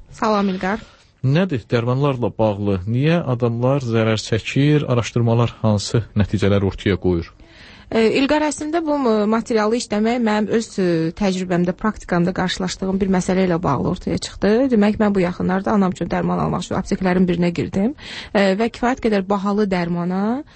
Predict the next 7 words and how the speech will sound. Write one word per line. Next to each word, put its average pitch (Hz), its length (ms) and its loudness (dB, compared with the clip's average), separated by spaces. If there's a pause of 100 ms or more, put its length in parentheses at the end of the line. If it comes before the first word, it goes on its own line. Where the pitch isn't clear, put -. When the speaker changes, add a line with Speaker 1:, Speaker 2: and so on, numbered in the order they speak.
(240)
Speaker 1:
e, 190 60 4 (220)
hologrammasız 220 920 0
gördüm. 139 320 -6 (380)
E, 220 180 4
və 285 80 0
aptekdən 302 540 0
onun 254 100 2